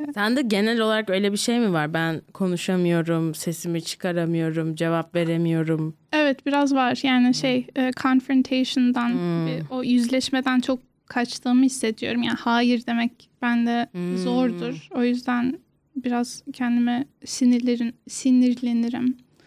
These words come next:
Speaker 2: ondan dolayı. Ama bu küçük çocuk şeyinde, <laughs> imajında belirmesi çok komik. Neyse, Amerika'ya taşınmam böyle oldu.
Speaker 1: Peki sonra ama bir şekilde adapte oldun yani. Sevdin de muhtemelen. Hani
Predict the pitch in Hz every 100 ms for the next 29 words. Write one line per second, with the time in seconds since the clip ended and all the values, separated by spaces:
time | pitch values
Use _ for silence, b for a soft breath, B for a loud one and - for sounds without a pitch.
0 | b b - 254 240 240 240 240 247 247
1 | 277 285 320 320 262 302 277 285 294 -
2 | 302 - 285 285 - - 277 285 - 262
3 | 269 269 269 277 - 359 285 285 277 269
4 | 262 269 277 277 254 254 247 247 269 240
5 | - - 240 - 320 359 - 285 285 285
6 | 277 262 269 254 226 240 262 b b b
7 | b b 269 254 240 - 254 262 - 269
8 | 330 330 339 269 320 285 330 339 403 214
9 | 170 208 233 220 220 254 247 254 262 277
10 | 226 180 165 156 160 - _ _ - -
11 | 196 190 208 185 160 160 156 147 139 135
12 | 143 - 175 165 156